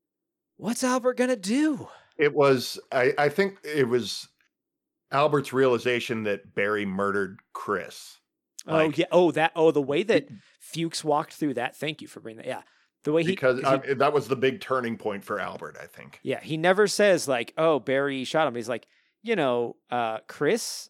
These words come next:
Speaker 1: a guy who was a computer geek, who never saw combat, uh, you know, just really laying out.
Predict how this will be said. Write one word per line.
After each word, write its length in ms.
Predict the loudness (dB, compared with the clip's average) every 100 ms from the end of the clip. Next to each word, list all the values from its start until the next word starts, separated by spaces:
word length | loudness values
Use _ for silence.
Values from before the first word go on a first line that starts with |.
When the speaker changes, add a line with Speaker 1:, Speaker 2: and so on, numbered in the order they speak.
| _
Speaker 1:
a 100 | -8
guy 400 | -4 0 2 2
who 600 | 0 -2 -4 -6 -8 -14 -10
was 160 | -10
a 40 | -10
computer 440 | -16 -6 -4 -4
geek, 520 | -6 -14 -14 -20 -20 _ _ _ _ _
who 120 | -6
never 280 | -2 0 2
saw 240 | 2 0
combat, 560 | -2 -4 -4 -6 -8 _ _ _ _ _ _ _ _ _ -6
uh, 380 | -4 -4 -6 -12 _
you 140 | -6 -4
know, 160 | -2
just 220 | -6 -6 -2
really 200 | -2 0
laying 360 | -2 -2 -2
out. 320 | 0 0 0